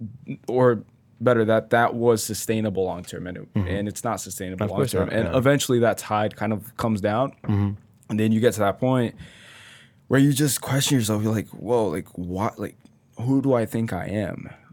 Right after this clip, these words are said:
Speaker 1: But if you're, and then that's where a lot of people quit. So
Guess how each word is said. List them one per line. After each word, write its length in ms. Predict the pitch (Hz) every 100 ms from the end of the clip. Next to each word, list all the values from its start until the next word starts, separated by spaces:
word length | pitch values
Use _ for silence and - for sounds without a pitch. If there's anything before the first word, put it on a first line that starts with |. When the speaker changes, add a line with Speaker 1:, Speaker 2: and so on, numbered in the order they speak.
| _ _ -
Speaker 1:
But 240 | 123 - - _ _
if 220 | 127 -
you're, 160 | 143 - - -
and 120 | 131
then 120 | 139 123
that's 260 | 127 139
where 140 | 139 127
a 40 |
lot 180 | 120 117
of 60 | 117
people 240 | 120 113
quit. 340 | - 160 165 - _
So 320 | - 120 110